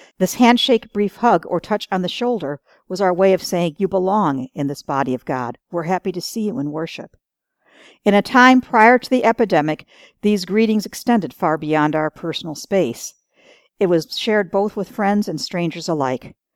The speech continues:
Our caring touch was a symbol of welcome, of community in Christ. Such a simple act, such a powerful, nonverbal message.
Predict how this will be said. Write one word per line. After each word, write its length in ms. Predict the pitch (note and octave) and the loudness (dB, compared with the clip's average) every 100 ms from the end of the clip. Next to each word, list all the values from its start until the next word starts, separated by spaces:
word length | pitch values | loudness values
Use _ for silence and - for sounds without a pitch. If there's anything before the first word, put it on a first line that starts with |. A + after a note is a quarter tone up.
| _ _ - | _ _ 2
Our 120 | G3+ | 2
caring 340 | - D4 D4 | 6 4 6
touch 320 | C4+ C#4 C4 | 2 -2 -6
was 140 | B3 A3+ | -6 -6
a 40 | |
symbol 460 | - B3 A#3+ G3 F3 | -4 -2 0 2 0
of 100 | D#3 | -2
welcome, 460 | E3+ A#3 B3+ C3+ | 2 2 2 -4
of 160 | A#2 - | -10 -10
community 420 | F#3 E3+ G#3 D#3+ | -6 -4 -2 -4
in 100 | C#3+ | -6
Christ. 500 | C3 F3 D3+ - - _ _ _ _ | -4 -4 -4 -6 -20 _ _ _ _
Such 360 | - A3 G#3 | -6 -2 -2
a 80 | G3 | -4
simple 420 | - F3+ D3+ D#3+ | -8 -6 -6 -6
act, 380 | C#3 C3 - - - _ _ _ | -6 -8 -8 -14 -20 _ _ _
such 240 | - - | -10 -8
a 60 | E3 | -6
powerful, 640 | - E3 E3+ - E3+ E3 _ _ _ - | -2 0 0 -2 -6 -6 _ _ _ -4
nonverbal 600 | D#3 D3+ D3 D#3 D3 C#3+ | 0 0 -2 -6 -6 -4
message. 560 | C#3+ C#3 - - - | -4 -4 -10 -16 -16